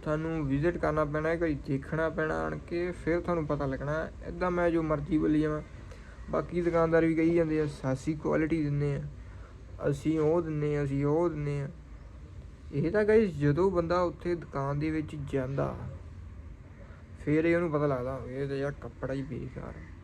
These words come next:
ਫਿਰ ਉਹ ਸੋਚਦਾ, "ਮੈਂ ਯਾਰ ਐਵੇਂ ਵੀਡੀਓ ਦੇਖ ਕੇ ਆ ਗਿਆ।" ਆਹ ਹੁਣ ਸਾਡੀ ਵੀਡੀਓ ਆ, ਵੀਡੀਓ ਦੇਖੂਗਾ ਕੋਈ, ਉਹਨੂੰ ਪਤਾ ਲੱਗੂਗਾ, ਉਹ ਆਊਗਾ,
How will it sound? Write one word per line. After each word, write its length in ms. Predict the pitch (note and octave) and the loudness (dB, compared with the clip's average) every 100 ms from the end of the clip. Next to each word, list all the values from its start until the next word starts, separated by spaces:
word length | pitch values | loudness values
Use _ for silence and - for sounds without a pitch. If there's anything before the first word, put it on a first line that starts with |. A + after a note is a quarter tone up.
| - - - - - - - - - - - | -16 -16 -16 -16 -16 -14 -16 -16 -16 -16 -4
ਫਿਰ 140 | D3+ E3+ | 2 4
ਉਹ 100 | E3 | 4
ਸੋਚਦਾ, 320 | D3 D3+ D#3 | 6 6 6
"ਮੈਂ 160 | D#3 D3+ | 6 4
ਯਾਰ 200 | D3+ D3 | 4 4
ਐਵੇਂ 340 | C#3+ D3 D3 C#3 - | 2 2 -2 -4 -2
ਵੀਡੀਓ 340 | C#3+ D3+ D#3+ | 0 0 0
ਦੇਖ 180 | D3 C#3+ | 0 -2
ਕੇ 120 | D3+ | -2
ਆ 100 | D3 | -2
ਗਿਆ।" 140 | D#3+ F3 - - - - - - | -4 -8 -12 -16 -14 -16 -16 -10
ਆਹ 120 | E3+ F#3 | -4 -2
ਹੁਣ 140 | F#3+ | -2
ਸਾਡੀ 380 | - D3 E3 F#3 | 4 4 4 4
ਵੀਡੀਓ 440 | F3 F3 F#3 D3 | 2 4 4 4
ਆ, 100 | B2 - - - - - - - - - - C#3 | 2 -2 -10 -12 -14 -14 -14 -12 -12 -12 -10 0
ਵੀਡੀਓ 300 | D#3 F3+ E3+ | 2 4 2
ਦੇਖੂਗਾ 720 | C3 D3 D#3 - F3 E3+ D#3+ | 4 2 2 0 0 2 2
ਕੋਈ, 440 | D3+ D#3 D3+ D3+ D3 - - - - - - - | 2 2 4 4 -2 -14 -16 -16 -16 -16 -16 -6
ਉਹਨੂੰ 180 | E3 E3+ | -2 2
ਪਤਾ 260 | E3 D3+ E3+ | 4 6 6
ਲੱਗੂਗਾ, 720 | D#3+ C#3 D#3+ D#3 D3+ D3 C#3+ - - - F#3 | 4 2 0 4 4 2 -2 -10 -14 -4 0
ਉਹ 140 | E3+ | 2
ਆਊਗਾ, 680 | D3+ D#3+ E3 E3 D#3+ D#3 - | 4 4 2 2 4 4 0